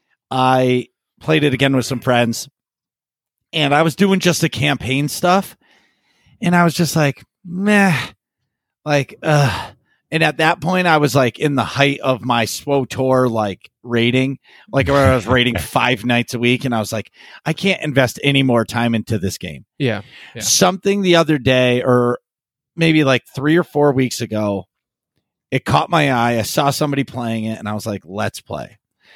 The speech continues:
Speaker 1: So I started playing it, and, like, the first two nights I spent standing in front of one boss that respawns every minute.
Speaker 3: Oh my God.
Speaker 1: And we just killed it. And I grinded, and I got to the soft cap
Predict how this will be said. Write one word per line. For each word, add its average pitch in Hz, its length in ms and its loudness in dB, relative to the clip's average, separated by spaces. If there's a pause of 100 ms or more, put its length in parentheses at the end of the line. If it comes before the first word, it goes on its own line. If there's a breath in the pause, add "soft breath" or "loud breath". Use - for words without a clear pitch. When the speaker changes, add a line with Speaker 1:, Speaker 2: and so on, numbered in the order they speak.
(120)
Speaker 1:
So - 140 0
I 151 60 4
started 156 320 2
playing 135 340 -2
it, 175 220 0
and, 143 200 -2
like, 131 380 -2
the 131 140 -2
first 160 460 0
two 180 180 2
nights 151 400 -2
I 131 160 0
spent 139 560 -6 (680)
standing 160 460 -2
in 160 140 0
front 156 200 0
of 120 120 -2
one 143 240 2
boss 135 360 0
that 135 180 -2
respawns 131 600 -2
every 127 280 0
minute. 120 340 -2 (140)
Speaker 3:
Oh 143 100 -6
my 117 180 -8
God. 110 360 -10
Speaker 1:
And 156 80 -2
we 160 80 -2
just 139 180 0
killed 139 240 -2
it. 98 80 -14 (100)
And 143 140 -4
I 151 80 2
grinded, 151 720 2
and 147 340 2
I 139 80 2
got 147 200 2
to - 100 -16
the 160 80 -2
soft 135 320 0
cap 135 300 0